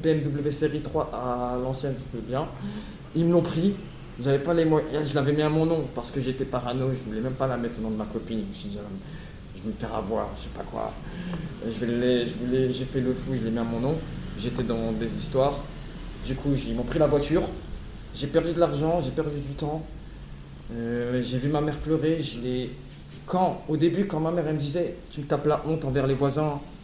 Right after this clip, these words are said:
perquisition de police, je comprenais pas. Je me disais, comment ça ? On est, on est, on est quinze étages. Il y a tout le monde dans la cité. Euh,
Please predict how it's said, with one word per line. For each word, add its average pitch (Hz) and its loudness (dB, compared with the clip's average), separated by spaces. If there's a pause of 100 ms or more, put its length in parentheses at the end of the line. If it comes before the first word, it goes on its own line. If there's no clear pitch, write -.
(280)
perquisition 135 -2
de 127 -4
police, 147 0 (840)
je - -12
comprenais 127 0
pas. 175 2
Je 123 -6
me 120 -4
disais, 117 -4
comment 196 0
ça ? 208 0 (500)
On 120 -10
est, 117 -10
on 117 -6
est, 113 -4 (300)
on - -12
est 101 -10
quinze 170 -2
étages. 185 0 (840)
Il - -16
y - -14
a - -14 (180)
tout 202 2
le 208 6
monde 196 4
dans 190 6
la 185 4
cité. 190 2
Euh, 120 0